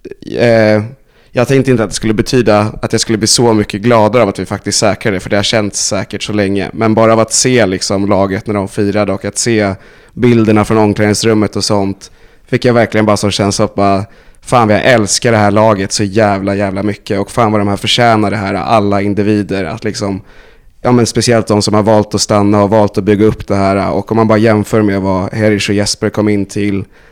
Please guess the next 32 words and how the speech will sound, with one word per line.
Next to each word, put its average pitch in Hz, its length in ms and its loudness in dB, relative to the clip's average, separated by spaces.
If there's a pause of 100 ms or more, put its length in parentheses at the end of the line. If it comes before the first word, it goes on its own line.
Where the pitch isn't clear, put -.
till 113 140 -2
vart 107 240 2
vi 107 80 2
är 104 140 2
nu 104 360 2
och 98 220 -2
vart 104 140 -2
det 104 60 -2
känns 98 240 -2
som 101 100 -2
att - 100 -10
vi 101 60 0
är 98 40 0
på 113 160 0
väg, 104 500 2 (360)
så 107 120 -6
ska 110 160 0
alla 107 180 4
ha 107 60 4
en 98 60 2
sån 101 180 0
jävla 101 380 2
eloge. 104 420 0
Och - 100 -10
det 104 80 -2
är 104 40 0
en 98 60 -2
sån 101 200 -4
vacker 98 380 -4
sammansättning 101 640 -4
lag 95 200 0
också. 95 360 -6